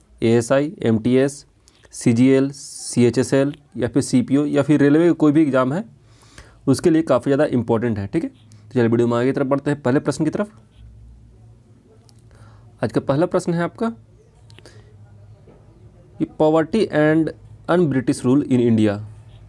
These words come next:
पुस्तक के लेखक कौन है? ऑप्शन है एनी बेसेंट, शशि थरूर, दादा भाई नेरोजी या जयराम नरेश। तो इसका सही जवाब की बात की जाए, इसका सही जवाब होगा ऑप्शन संख्या सी, यानी कि दादा भाई नेरोजी,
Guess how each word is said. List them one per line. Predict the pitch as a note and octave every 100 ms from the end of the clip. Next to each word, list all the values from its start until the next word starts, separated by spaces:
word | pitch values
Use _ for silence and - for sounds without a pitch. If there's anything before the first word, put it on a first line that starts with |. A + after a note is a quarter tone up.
| -
पुस्तक | B2 - F3
के | D3+
लेखक | A#2+ A2+ C#3+ C#3
कौन | D3 C#3+
है? | F3+ A#3 -
ऑप्शन | - - A2+ D3
है | G3+ - A#2
एनी | A2
बेसेंट, | G#2+ G#2+ C3+ G3 - -
शशि | - - B2+
थरूर, | - A#2+ D#3 G#3+ - - - - - - C#3
दादा | C#3+ D#3+
भाई | E3+
नेरोजी | D#3+ E3 G3+ - -
या | B2
जयराम | A2+ A#2+ B2+ B2+
नरेश। | A#2+ C#3 E3 - _ _ _ _
तो | - - - - _ - - - _ -
इसका | B2+
सही | C#3+ D#3
जवाब | D#3+ D#3
की | E3+
बात | D#3+ D#3
की | D#3+
जाए, | G3 - -
इसका | - C#3
सही | D3 E3
जवाब | F3 D#3+
होगा | F3+ G#3 - -
ऑप्शन | A#2 C#3 B2
संख्या | C3+ C3 B2
सी, | F3 G#3 - _ -
यानी | A#2+ A#2+
कि | B2+ A3 - A#2+
दादा | A2+ A2+ B2+
भाई | C3 A3 _ F3
नेरोजी, | B2+ A#2 G2+ G2+